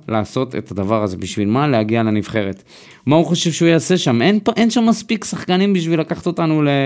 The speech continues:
למקום טוב יותר. העסקנות מסביב לנבחרת. ועצם זה שהוא לא עונה על השאלה של מה יהיה בעונה הבאה, זה רק מראה שהוא, אני חושב לפחות, שהוא כזה ח-, חצי רגל בחוץ.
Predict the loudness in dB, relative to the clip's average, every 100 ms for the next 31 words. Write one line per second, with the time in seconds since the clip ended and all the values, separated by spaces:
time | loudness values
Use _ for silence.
0 | 0 0 0 0 -2 -2 -2 -2 -2 -6
1 | -16 _ -20 -20 -12 0 2 4 4 4
2 | 4 4 4 2 0 -4 -4 0 0 0
3 | 0 0 -2 -4 -10 -10 -14 _ _ -20
4 | -20 _ 2 2 4 4 4 4 6 6
5 | 6 6 6 6 4 4 4 2 4 4
6 | 2 2 2 2 0 2 2 2 2 2
7 | 2 2 2 2 2 2 -2 -8 _ -20
8 | _ _ -8 -4 0 2 2 2 0 0
9 | 2 4 2 2 0 0 -2 -4 _ _
10 | -14 -10 -6 -4 -2 -2 0 0 0 0
11 | -2 -2 -4 -4 -4 -2 0 0 0 -2
12 | -4 -4 -4 -4 -6 -10 -10 -8 -2 0
13 | 2 0 2 0 0 -2 -2 -6